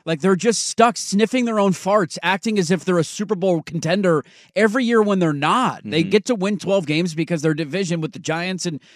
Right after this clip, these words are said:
Speaker 1: Commanders has largely been awful. They play good teams in the regular season. They get drilled. Hello, Buffalo. Hello, San Francisco. You mentioned it. They benefited greatly in the back half of the year by Philly, something dysfunctional going on inside that locker room.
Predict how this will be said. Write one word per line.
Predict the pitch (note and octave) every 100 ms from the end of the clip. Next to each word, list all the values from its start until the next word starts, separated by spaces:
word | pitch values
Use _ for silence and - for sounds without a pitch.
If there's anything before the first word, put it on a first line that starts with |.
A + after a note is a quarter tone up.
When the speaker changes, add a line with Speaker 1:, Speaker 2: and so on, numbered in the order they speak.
| -
Speaker 1:
Commanders | E3+ D#3+ F3+ E3+ D3+
has | D#3+ B2
largely | C#3+ G3+ G3+ A#3
been | G3+ F#3
awful. | A#2+ B2 D3 F#3 - _ -
They | D#3+
play | E3+ G3+
good | G#3+ A3+
teams | A3+ A3+
in | G#3
the | G#3
regular | F3+ F3 F#3+
season. | E3+ D3 C#3+ F3
They | E3 E3
get | F#3+ D#3+
drilled. | D3 D#3 D3 E3 C#3+
Hello, | D#3+ E3+ E3
Buffalo. | D3+ D#3 E3 E3+
Hello, | C#3 D#3+ E3
San | D#3+ D#3+ E3
Francisco. | F#3 - C3+ - C3 D#3 F3 - -
You | - F#3
mentioned | G#3 F#3 F#3+ F#3+
it. | G3+
They | D#3
benefited | B2+ G3 F#3+ F3 B2
greatly | G#2 D#3+ A3 G#3
in | G3+
the | E3+
back | F3 E3+
half | F3 D#3+
of | C#3+
the |
year | C#3 D#3+
by | C#3+
Philly, | - F3+ F3+ D#3+ C3+ _ _ -
something | - - G#3+ A#3+ B3+ F#3+
dysfunctional | E3 F#3 F#3+ F#3 D#3+
going | D#3+ D3+
on | D3 C#3+
inside | C3+ D3 B2
that | A2+
locker | C#3 G3 E3+
room. | D3 C3+